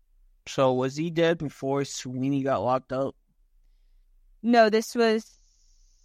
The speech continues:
Speaker 2: he, this happened in nineteen thirty-nine, and I think Sweeney had already go-, been in-,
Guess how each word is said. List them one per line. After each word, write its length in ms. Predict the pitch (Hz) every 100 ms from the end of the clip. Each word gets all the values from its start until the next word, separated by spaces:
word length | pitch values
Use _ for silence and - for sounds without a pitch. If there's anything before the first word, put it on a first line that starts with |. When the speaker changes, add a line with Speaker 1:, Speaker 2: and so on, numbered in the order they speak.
| _ _ _ _ _ _ _ _ _ _ _ _ _
Speaker 2:
he, 680 | 220 - 226 220 226 220 - -
this 220 | 240 -
happened 320 | 262 277 247
in 300 | 202 190 - _ _ -
nineteen 440 | 196 196 208 220 208
thirty-nine, 540 | 202 190 185 180 190
and 120 | 180
I 120 | 175
think 320 | 180 196 185 -
Sweeney 320 | 208 185 185
had 140 | 170
already 320 | 170 170 170
go-, 100 | 160
been 240 | - 196 160
in-, 140 | 156